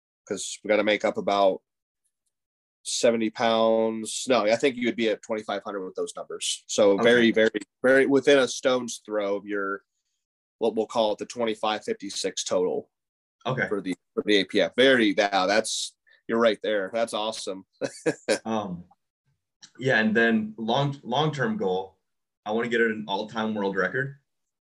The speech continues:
Speaker 2: When I was younger, I always thought that was cool. And I, I thought that was cool, but not for me.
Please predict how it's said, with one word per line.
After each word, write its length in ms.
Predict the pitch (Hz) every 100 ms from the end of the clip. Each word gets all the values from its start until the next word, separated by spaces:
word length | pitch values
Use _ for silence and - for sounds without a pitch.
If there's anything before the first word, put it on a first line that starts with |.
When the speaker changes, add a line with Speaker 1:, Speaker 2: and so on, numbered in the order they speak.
| _
Speaker 2:
When 120 | 113
I 60 | 120
was 120 | 117
younger, 300 | 151 175 131
I 40 | 101
always 200 | 120 -
thought 180 | 117
that 120 | 107 104
was 140 | 98
cool. 440 | - 120 139 139 _ _ _ _ _ _ _
And 100 | 117
I, 320 | 110 107 98 113
I 20 |
thought 160 | 127 120
that 80 |
was 120 | 117 113
cool, 360 | 165 165 165
but 340 | 131 107 98 110
not 260 | 110 -
for 80 | 120
me. 320 | 110 139 147